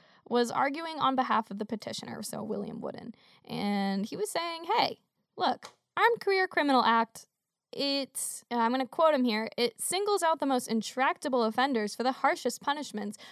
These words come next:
by requiring three qualifying offenses committed on occasions different from one another.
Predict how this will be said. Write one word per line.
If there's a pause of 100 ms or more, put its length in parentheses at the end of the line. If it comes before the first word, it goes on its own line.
by
requiring
three
qualifying
offenses (220)
committed
on
occasions
different
from
one
another.